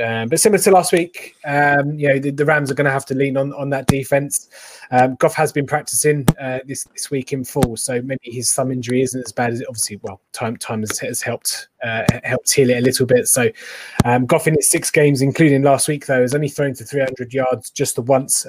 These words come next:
uh, four of those games with a pick, and he's actually only sixty-three percent on them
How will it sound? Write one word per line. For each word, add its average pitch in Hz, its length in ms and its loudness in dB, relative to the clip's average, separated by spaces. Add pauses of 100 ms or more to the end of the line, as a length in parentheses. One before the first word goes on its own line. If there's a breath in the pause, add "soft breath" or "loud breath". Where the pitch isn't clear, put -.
uh, 123 260 -4
four 156 260 6
of - 80 -4
those 123 200 2
games 123 340 -2
with 123 120 -4
a 113 60 -4
pick, - 400 -8 (300 loud breath)
and 120 160 -6
he's 123 100 -6
actually 135 240 -4
only 135 100 -4
sixty-three 127 480 -8
percent 135 300 -2
on 127 80 -6
them 120 160 -4